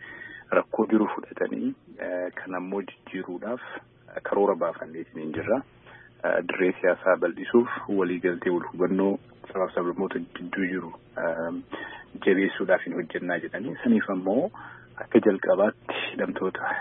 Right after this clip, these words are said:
hiikna jedhanii taniin karoorfatanii, eh, sanis, eh, haga tokko raawwataatiin hin jiran, eh, haala abdii namaa kenne tokkoon jechuu hin dandeetta. Sanii as wanni ta'e mootummichi mi-, keessa muummichi ministeeraa,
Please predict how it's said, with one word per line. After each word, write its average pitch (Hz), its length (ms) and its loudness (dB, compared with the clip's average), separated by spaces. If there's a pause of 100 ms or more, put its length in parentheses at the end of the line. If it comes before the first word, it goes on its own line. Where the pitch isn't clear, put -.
hiikna - 380 -6
jedhanii - 360 0
taniin - 220 2
karoorfatanii, 104 800 2 (560)
eh, 143 320 0
sanis, 110 260 8 (440)
eh, 98 200 2
haga 117 240 4
tokko - 240 6
raawwataatiin 92 500 4
hin 101 120 -2
jiran, 90 260 2 (220)
eh, 87 640 0
haala 127 320 2
abdii 107 240 2
namaa 95 220 2
kenne 85 200 -6
tokkoon 87 340 -8
jechuu - 260 -10
hin 82 80 -8
dandeetta. 76 500 -8 (240)
Sanii 131 180 10
as 139 160 8
wanni 101 260 2
ta'e 87 420 -4 (280)
mootummichi - 640 -10
mi-, 95 340 -6
keessa 90 560 -2
muummichi 87 380 -2
ministeeraa, 90 560 2